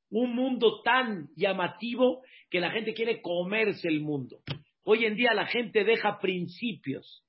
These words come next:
y deja valores por ese provecho que Dios te dio para que tengas ganas de tener voluntad de vivir y de comer y de casarte y de muchas cosas. Nada más que ya exageraste, te pasaste de la cuenta.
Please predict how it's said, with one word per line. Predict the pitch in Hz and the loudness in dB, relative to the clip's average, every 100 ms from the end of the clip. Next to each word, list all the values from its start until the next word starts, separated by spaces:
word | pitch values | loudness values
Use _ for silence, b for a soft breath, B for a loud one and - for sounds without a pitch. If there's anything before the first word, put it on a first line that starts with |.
| - | -6
y | 160 | 0
deja | 208 220 190 | 0 0 -2
valores | 170 180 190 233 269 285 277 - - _ _ _ _ _ _ - | 0 0 4 6 8 8 8 4 -6 _ _ _ _ _ _ -6
por | 180 208 | 2 4
ese | 269 - 247 | 4 4 2
provecho | 247 220 214 240 262 247 226 | 2 2 4 4 4 2 0
que | 214 202 | 2 -2
Dios | 190 220 262 247 - | 0 2 2 2 0
te | 214 180 | 0 0
dio | 196 240 254 254 | 0 2 2 2
para | 208 185 | -2 -4
que | 180 | -6
tengas | - 240 247 220 175 | -4 -4 -2 -4 -4
ganas | 175 226 240 220 | -2 -2 -2 -2
de | 196 | -4
tener | - 185 226 226 | -4 -4 -2 0
voluntad | 208 202 190 175 - 220 233 | 0 0 -2 -6 0 0 2
de | 202 | 0
vivir | 170 180 175 262 285 254 - b b b | 0 -8 0 4 6 4 -6 b b b
y | 170 | -4
de | 175 175 | -2 -4
comer | 170 175 226 277 269 262 - _ | -4 0 4 6 4 0 -12 _
y | - | -4
de | 175 175 | -4 -2
casarte | 170 - 208 262 254 269 | -6 -2 0 2 2 0
y | 262 | 0
de | 202 | 0
muchas | 202 277 - 208 | 0 0 2 -2
cosas. | - 180 135 98 _ _ 143 | -2 -4 -4 -12 _ _ -6
Nada | 190 | -4
más | 196 202 | -2 -4
que | 190 | -2
ya | 196 | -4
exageraste, | 202 175 165 185 180 - 101 B B B | -4 -8 -4 -2 -2 -6 -18 B B B
te | 165 | 0
pasaste | 156 143 135 208 - 175 | 0 -2 -2 -2 0 -2
de | 160 | -2
la | 147 | -2
cuenta. | 156 151 131 | -2 -2 -4